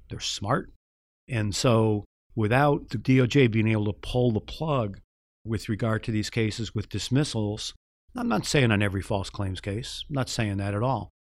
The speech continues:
But what I'm saying is that D O J, in my judgment anyway, ought to have that leeway and certainly ought to be able to further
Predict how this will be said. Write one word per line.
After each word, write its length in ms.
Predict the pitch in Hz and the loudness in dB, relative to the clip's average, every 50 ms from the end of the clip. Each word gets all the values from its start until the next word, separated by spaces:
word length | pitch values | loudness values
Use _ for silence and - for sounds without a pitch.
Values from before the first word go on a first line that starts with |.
| _ _ _ _ - | _ _ _ _ -6
But 120 | - 113 | -2 0
what 120 | 110 113 113 | 2 2 2
I'm 100 | 110 110 | 2 0
saying 500 | - - 170 160 147 131 117 117 120 - - | -2 -2 0 0 2 2 2 0 -2 -4 -2
is 260 | - 117 101 90 - | -2 0 0 0 0
that 340 | 117 107 104 104 104 104 - _ _ _ _ _ _ _ | 0 2 2 2 2 0 -4 _ _ _ _ _ _ _
D 200 | - 143 151 147 | 2 4 4 6
O 80 | 139 127 | 6 4
J, 380 | 104 120 131 127 123 113 113 123 | 4 4 4 4 4 2 0 0
in 120 | 104 101 | -2 -2
my 200 | 104 110 127 147 | 0 0 2 0
judgment 420 | 135 - 113 98 98 92 101 104 104 | 0 0 -2 -2 -2 -4 -2 -2 0
anyway, 300 | 107 107 104 101 101 - - | 0 0 -2 -2 -4 -4 -4
ought 240 | 107 110 127 135 - | -4 -4 -4 -2 -2
to 120 | - 127 | -2 -2
have 500 | 101 107 104 101 101 98 95 95 - - - _ _ _ _ _ _ _ - - | 0 2 2 2 2 2 0 -4 -6 -12 -18 _ _ _ _ _ _ _ -6 -2
that 240 | 117 104 - - 113 | -2 -2 -2 -2 -2
leeway 720 | 110 110 127 135 127 120 98 95 101 98 98 110 113 - - _ _ _ _ _ _ _ - | 0 2 2 2 2 2 0 0 -2 -4 -6 -8 -10 -14 -18 _ _ _ _ _ _ _ -4
and 160 | 117 104 95 | -2 -2 -2
certainly 380 | - - 156 180 202 170 135 123 | 0 0 0 2 2 2 2 2
ought 180 | 113 110 101 - | 2 0 0 -2
to 60 | 113 | -4
be 240 | 98 107 104 101 104 | -4 -2 -2 -2 -2
able 200 | 98 101 104 - | -2 -4 -6 -8
to 380 | - - 113 104 98 101 98 - - - - - - | -6 -4 -2 0 0 0 -2 -4 -8 -14 -20 -20 -18
further 600 | - - 131 135 135 113 107 98 95 98 104 | 0 4 6 8 8 8 6 2 0 -4 -6